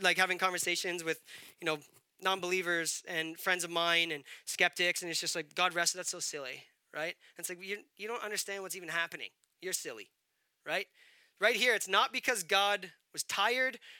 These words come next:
or he needed a break. He's actually pointing all of us who are tired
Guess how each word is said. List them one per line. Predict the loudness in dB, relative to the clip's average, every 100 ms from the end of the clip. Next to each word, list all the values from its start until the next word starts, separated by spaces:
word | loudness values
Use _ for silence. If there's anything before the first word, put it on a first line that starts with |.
| -10
or | -4
he | 0
needed | 0 -2
a |
break. | -2 2 2 0 -10 -12 _ _ -20 _ _ _
He's | 2 4
actually | 4 2 -4 -8
pointing | -2 0 0 -2 -4 -10 _ _ _
all | 4 4 4
of | 4
us | 4 4 -2 -6 -18 _ _
who | -6 -6 -4 4
are | 6 8
tired | 6 4 4 4 0 -4